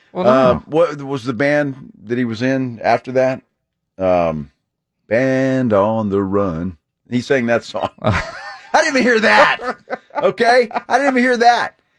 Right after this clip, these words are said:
Speaker 2: And it was a bunch of butterflies running around and with these pe-, scar-, and I'm like,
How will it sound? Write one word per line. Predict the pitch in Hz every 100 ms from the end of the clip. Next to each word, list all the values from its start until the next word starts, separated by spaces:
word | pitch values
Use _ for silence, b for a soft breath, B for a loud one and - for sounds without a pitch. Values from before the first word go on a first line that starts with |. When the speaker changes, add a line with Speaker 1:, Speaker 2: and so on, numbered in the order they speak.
| _ _ -
Speaker 2:
And | 202
it | 233
was | 220
a | 214
bunch | 240 233
of | 190 139
butterflies | 185 214 - 190 190 196 180 139
running | 143 127 107 170 202 202
around | 175 165 180 196 185
and | 143
with | 135
these | 143 147
pe-, | - 175 156 143
scar-, | - - 135 117
and | 160
I'm | 165
like, | 180 175 -